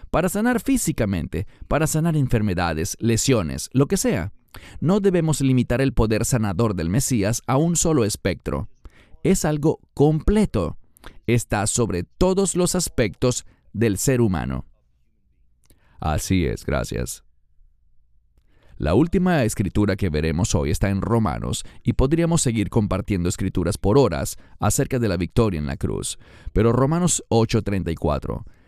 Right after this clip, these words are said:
"¿Quién es el que condena? Es Cristo quien murió y además también resucitó,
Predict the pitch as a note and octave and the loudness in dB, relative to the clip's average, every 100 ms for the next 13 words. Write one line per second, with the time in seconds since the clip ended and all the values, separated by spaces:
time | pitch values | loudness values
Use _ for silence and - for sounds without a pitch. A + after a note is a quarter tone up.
0 | - - D3+ F3+ F#3 D#3 - G#2 F#2 D#2+ | -18 2 4 4 2 0 -2 -2 -2 0
1 | D#2 A2 C#3+ - _ - G#2 - A#2 C#3+ | 0 0 -2 -6 _ 0 2 4 4 4
2 | - D3 - G2+ A2 C#3 G2 D#2+ - - | 2 -2 2 2 4 4 2 0 -4 0
3 | B2 C3 C3 C#3 C3 A#2 G2 F#2 F2 - | 2 4 4 2 2 2 0 0 -2 -2
4 | A2 A2 B2+ - D#3+ | 0 2 2 2 2